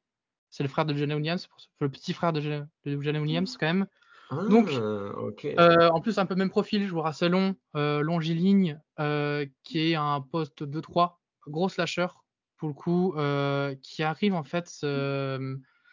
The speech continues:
Speaker 1: un des meilleurs joueurs qui était censé être le meilleur joueur, euh, cette saison fiba aux États-Unis.
Speaker 2: Hmm.
Speaker 1: Malheureusement, euh, il fait une saison fiba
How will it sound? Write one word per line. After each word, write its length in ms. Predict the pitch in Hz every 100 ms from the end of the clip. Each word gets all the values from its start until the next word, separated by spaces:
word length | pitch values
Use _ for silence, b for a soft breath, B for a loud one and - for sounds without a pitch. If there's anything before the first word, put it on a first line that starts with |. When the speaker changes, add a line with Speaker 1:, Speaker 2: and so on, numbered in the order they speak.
| b
Speaker 1:
un 100 | 156
des 140 | 156 175
meilleurs 220 | 202 208
joueurs 220 | 185 202
qui 80 | -
était 140 | 143
censé 300 | 156 151 -
être 140 | 180 -
le 100 | 147
meilleur 240 | 160 156
joueur, 200 | 147 165
euh, 160 | 139 135
cette 180 | 139 139
saison 260 | 151 160
fiba 340 | 139 143 160 175 _ _ -
aux 60 |
États-Unis. 440 | 139 147 143 160 139
Speaker 2:
Hmm. 160 | 110 95 _ _ _ _
Speaker 1:
Malheureusement, 720 | 151 190 196 190 185 190 196 160
euh, 260 | 147 147
il 60 | 143
fait 140 | -
une 100 | 165
saison 280 | 143 160 165
fiba 440 | 160 151 160 160